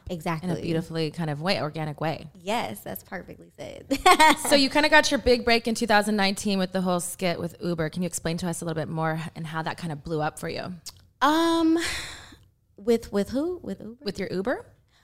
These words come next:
Speaker 1: Oh.
Speaker 2: The Uber sketch.
Speaker 1: I don't know about that one.
Speaker 2: No?
Speaker 1: That one, did that one go viral?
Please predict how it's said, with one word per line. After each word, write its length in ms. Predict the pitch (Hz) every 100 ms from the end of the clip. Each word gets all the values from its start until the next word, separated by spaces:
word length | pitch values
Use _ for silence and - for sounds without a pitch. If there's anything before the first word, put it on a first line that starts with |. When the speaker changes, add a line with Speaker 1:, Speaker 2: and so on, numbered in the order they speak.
| _ _ -
Speaker 1:
Oh. 520 | 277 330 190 185 185 185 -
Speaker 2:
The 180 | 185 202
Uber 180 | 208 180
sketch. 840 | - - - - _ - - -
Speaker 1:
I 60 | -
don't 180 | 285 320
know 160 | 311
about 280 | 349 233 208
that 200 | 180 160
one. 260 | 160 160 170
Speaker 2:
No? 80 | 190
Speaker 1:
That 160 | 214
one, 160 | 311 320
did 240 | - 220
that 180 | 240 277
one 100 | 359
go 140 | 339 339
viral? 580 | 262 339 480 587 587